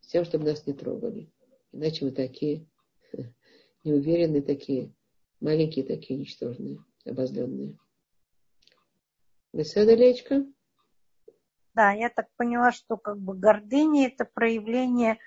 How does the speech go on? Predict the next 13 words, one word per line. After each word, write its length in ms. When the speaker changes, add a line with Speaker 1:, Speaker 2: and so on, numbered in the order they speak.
Speaker 2:
нелюбви 840
себя. 560
<laughs> 80
Так, 320
да, 240
Speaker 1:
В 80
Speaker 2:
получается? 340
Speaker 1:
большинстве 540
случаев. 640
Есть, 460
есть 300
отдельные 500
случаи, 600